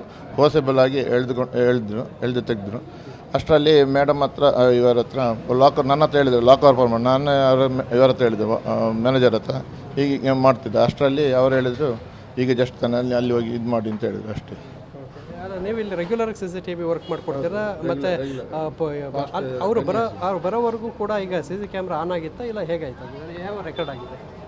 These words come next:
Speaker 1: ಆ, ಅವ್ರು ಬರೋ ತನಕ ಇಲ್ಲ, ಅದು ಕಟ್, ಆ, ಇದಾಗಿ ಆಫ್ ಆಗಿತ್ತು ಬರುವಾಗ.
Speaker 2: ಅದಕ್ಕಿಂತ ಮೊದಲು ರೆಕಾರ್ಡ್ ಆಗ್ತಾ ಇತ್ತಾ?
Speaker 1: ಹೌದು, ರೆಕಾರ್ಡ್ ಆಗ್ತಿತ್ತು. ಹ್ಮ್. ಅದಂದ್ರೆ ಬ್ಲರ್ ಆಗಿ ಬರ್ತಾ ಇತ್ತು, ಅದನ್ನಾಗಿ ತೆಗೆದು ಬಿ ಎನ್ ಸಿ ಹಾಕ್ಲಿಕ್ಕೆ ಇದು ಮಾಡಿದ್ದು.
Speaker 2: ಓಕೆ. So ಇವಾಗ, ಆ, ನಿಮಗೆ ಯಾರು ಸಿ ಸಿ ಕ್ಯಾಮೆರಾ ರೆಡಿ ಮಾಡಕ್ಕೆ ಹೇಳಿದ್ದು ಬ್ಯಾಂಕಲ್ಲಿ?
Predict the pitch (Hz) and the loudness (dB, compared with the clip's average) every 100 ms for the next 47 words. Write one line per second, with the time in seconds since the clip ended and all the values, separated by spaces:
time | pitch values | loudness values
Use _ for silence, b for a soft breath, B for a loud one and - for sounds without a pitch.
0 | - 131 131 131 120 131 131 131 151 - | 2 6 6 6 4 0 0 0 0 2
1 | 143 127 113 123 131 131 - 131 123 123 | 0 2 2 2 0 -2 2 4 6 4
2 | 113 113 131 135 110 - - - - 107 | 4 4 4 4 0 -4 -12 -16 -12 -6
3 | 110 101 92 - - 151 147 170 185 214 | -4 -4 -8 -12 -16 -18 -16 -16 -14 -12
4 | 185 180 190 156 165 151 - 131 - 180 | -10 -8 -6 -6 -6 -8 -8 -12 -10 -8
5 | 123 107 120 113 110 104 107 90 - 98 | -6 -4 -4 0 0 0 -10 -12 -14 -14
6 | - - - 117 - - - 123 139 147 | -16 -20 -12 -10 -10 -14 -4 2 2 4
7 | 143 120 139 151 139 123 117 113 - 104 | 4 6 6 6 6 4 0 -4 -2 -6
8 | - 123 120 127 123 123 135 127 110 - | -4 -4 -2 -2 -4 -4 -6 -6 -6 -8
9 | 107 110 110 107 104 95 - - 95 92 | -6 -4 -4 -4 -6 -8 -12 -12 -10 -10
10 | 90 - 202 - - 147 - - - - | -10 -12 -12 -12 -12 -12 -12 -14 -14 -16
11 | - - 202 196 196 185 185 156 143 165 | -16 -12 -4 -2 -2 0 0 0 -2 -2
12 | 160 156 190 240 170 208 262 - 214 165 | -2 -2 -2 -2 0 2 0 -4 -6 -6
13 | 214 208 196 185 160 147 165 175 165 - | -4 -4 -4 -2 -4 -4 -4 -4 -6 -4
14 | 175 139 139 143 131 120 | -4 -4 -8 -8 -10 -14